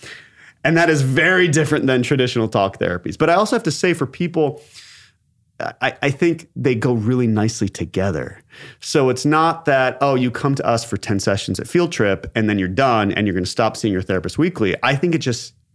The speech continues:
enriches everything. You just got, you, you just went so much deeper.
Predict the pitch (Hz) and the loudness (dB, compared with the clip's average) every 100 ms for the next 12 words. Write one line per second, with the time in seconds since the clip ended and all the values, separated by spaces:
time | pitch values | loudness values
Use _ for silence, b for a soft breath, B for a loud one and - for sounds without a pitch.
0 | - 120 101 113 147 147 101 78 80 - | -6 -4 -2 -2 -2 -2 -4 -8 -12 -10
1 | 73 117 175 180 160 - 156 175 180 170 | -4 0 0 0 -2 -2 -4 -4 -6 -10
2 | 185 - 175 - 165 143 113 - 131 139 | -6 -2 -2 0 0 0 -4 -4 -2 0
3 | 196 214 | 0 0